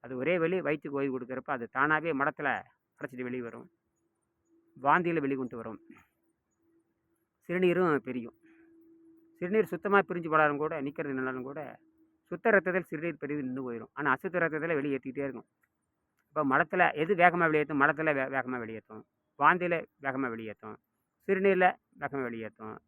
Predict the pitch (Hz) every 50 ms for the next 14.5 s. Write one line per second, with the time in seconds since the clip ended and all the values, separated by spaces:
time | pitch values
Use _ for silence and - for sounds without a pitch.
0 | - 151 180 190 180 175 180 170 147 135 131 123 120 113 - 156 135 131 143 -
1 | 143 123 117 113 107 107 - _ _ _ _ _ _ _ _ _ _ _ _ _
2 | _ _ _ _ _ - 151 175 196 175 202 175 160 156 165 175 180 170 151 135
3 | 143 135 131 127 127 127 160 165 156 131 120 226 208 143 135 - - 147 131 123
4 | 127 127 120 117 107 - 131 120 113 _ _ _ _ _ _ _ _ _ _ _
5 | _ _ _ _ _ _ - 135 147 180 190 - - 185 151 131 123 - - -
6 | 139 151 151 165 160 151 127 107 - - _ _ _ _ _ _ _ _ _ _
7 | _ _ _ _ - 135 147 147 139 139 135 135 143 - 170 156 127 117 113 139
8 | - _ _ _ _ - 139 143 151 160 156 139 135 120 131 120 123 113 123 127
9 | 127 117 113 - 104 - _ _ _ _ _ _ _ _ _ _ _ _ _ _
10 | _ _ _ _ _ _ _ _ - - - 175 147 151 180 180 196 185 220 214
11 | 220 202 180 175 170 165 160 160 156 151 147 143 135 135 131 127 123 - _ _
12 | _ _ _ _ _ - 165 156 170 190 180 151 - 156 147 143 156 170 165 139
13 | 131 135 147 135 - 110 113 107 - _ _ _ _ _ _ _ _ - 139 156
14 | 190 196 190 165 156 151 156 170 160